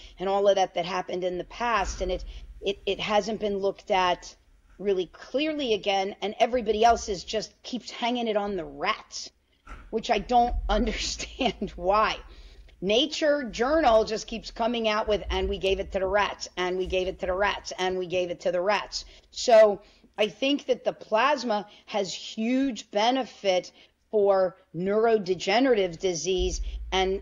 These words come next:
and people don't they don't see that for real neurodegenerative disease. The neurologists and the, you know, the neuroscientists, to me, should be giving it to all their patients. I mean, you have Parkinson's,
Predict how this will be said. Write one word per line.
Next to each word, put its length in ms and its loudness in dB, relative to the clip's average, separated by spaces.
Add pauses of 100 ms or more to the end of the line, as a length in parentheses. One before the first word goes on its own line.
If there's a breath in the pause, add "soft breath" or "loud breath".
and 320 0 (120)
people 680 0
don't 400 2 (460)
they 160 0
don't 240 0
see 260 -4
that 300 -2
for 140 -6
real 320 0
neurodegenerative 760 -2
disease. 360 -6
The 120 -6
neurologists 1160 0
and 180 -2
the, 180 4 (380 loud breath)
you 100 -2
know, 100 2
the 100 0
neuroscientists, 1300 0
to 100 -6
me, 160 0
should 160 -8
be 180 -10
giving 260 0
it 140 -2
to 80 -2
all 180 2
their 160 2
patients. 500 -6
I 40 -14
mean, 120 -8
you 60 -4
have 140 -10
Parkinson's, 920 -6